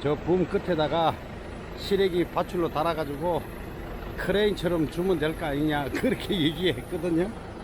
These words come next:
또 이렇게 또 한 발이 해봅니다. 여기도 없던 아파트가 막 생기고 장곡동인데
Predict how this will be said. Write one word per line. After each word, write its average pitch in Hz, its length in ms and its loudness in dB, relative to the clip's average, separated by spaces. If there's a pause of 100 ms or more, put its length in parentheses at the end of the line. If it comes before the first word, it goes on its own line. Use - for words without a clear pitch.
(920)
또 165 100 4
이렇게 156 440 2
또 151 100 2
한 139 220 -2
발이 170 220 4
해봅니다. 147 460 0 (2250)
여기도 170 420 4 (600)
없던 165 340 0
아파트가 156 480 -2
막 139 200 0
생기고 160 500 -2
장곡동인데 143 880 0